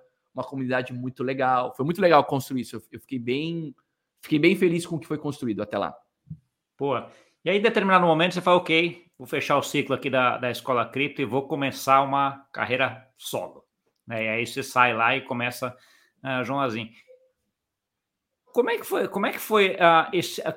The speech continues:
Speaker 2: o começo, João? Aquela desse, "Pô, eu vou continuar fazendo isso sozinho", porque dentro da Escola Cripto, naquele momento, já tinha uma estrutura, né? Eu imagino que já tinham várias, algumas pessoas, ah, contratadas, trabalhando, já não era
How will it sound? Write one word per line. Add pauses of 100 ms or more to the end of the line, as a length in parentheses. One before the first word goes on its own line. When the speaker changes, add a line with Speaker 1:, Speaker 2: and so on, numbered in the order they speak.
Speaker 2:
o
começo,
João?
Aquela
desse,
"Pô,
eu
vou
continuar
fazendo
isso
sozinho",
porque
dentro
da
Escola
Cripto,
naquele
momento,
já
tinha
uma
estrutura,
né?
Eu
imagino
que
já
tinham
várias,
algumas
pessoas,
ah,
contratadas,
trabalhando,
já
não
era